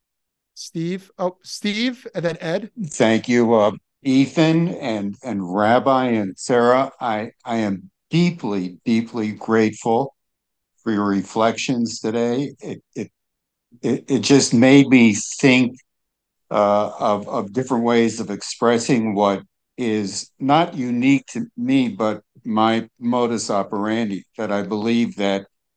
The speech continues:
Speaker 2: um, truth and hope are not necessarily adversarial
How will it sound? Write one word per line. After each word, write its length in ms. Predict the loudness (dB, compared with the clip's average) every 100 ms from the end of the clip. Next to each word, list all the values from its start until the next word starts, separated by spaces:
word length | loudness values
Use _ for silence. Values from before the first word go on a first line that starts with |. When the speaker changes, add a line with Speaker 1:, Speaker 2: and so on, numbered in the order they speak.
| _ _ _ _
Speaker 2:
um, 460 | -8 -4 -4 -6 -10 _ -6
truth 300 | 2 2 2
and 140 | 0
hope 260 | 2 2 2
are 100 | 0
not 280 | 2 0 -2
necessarily 920 | -4 -4 -4 -4 0 2 2 -2 -4
adversarial 1000 | -6 -8 -4 -6 -4 -4 -2 -2 -4 -8